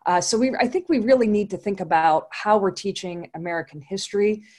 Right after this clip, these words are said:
in the United States and what we're exposing, particularly our, our middle school and high school students, to the stories, uh, that are important about the American experience.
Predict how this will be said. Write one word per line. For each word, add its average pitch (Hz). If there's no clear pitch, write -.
in 190
the 202
United 190
States 185
and 170
what 185
we're 175
exposing, 175
particularly 208
our, 151
our 160
middle 190
school 175
and 180
high 214
school 180
students, 156
to -
the 160
stories, 190
uh, 156
that 170
are 170
important 160
about 156
the 147
American 156
experience. 139